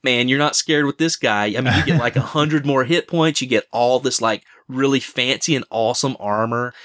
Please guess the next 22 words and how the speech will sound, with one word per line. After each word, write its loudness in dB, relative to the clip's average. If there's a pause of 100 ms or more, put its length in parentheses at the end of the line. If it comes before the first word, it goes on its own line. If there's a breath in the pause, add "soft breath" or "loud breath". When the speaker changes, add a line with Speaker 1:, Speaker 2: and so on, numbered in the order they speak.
(160 loud breath)
Speaker 1:
He 0
gets 0 (120)
every 2
spell 2
that's -2
in -4
the -4
game. -6 (140)
Speaker 2:
Yeah. -2 (500 loud breath)
Speaker 1:
The 0
thing 0
about 2
it 4
is 0
he 0
doesn't 0
get -2
any 0
more 0
magic -2
points, -4
so 0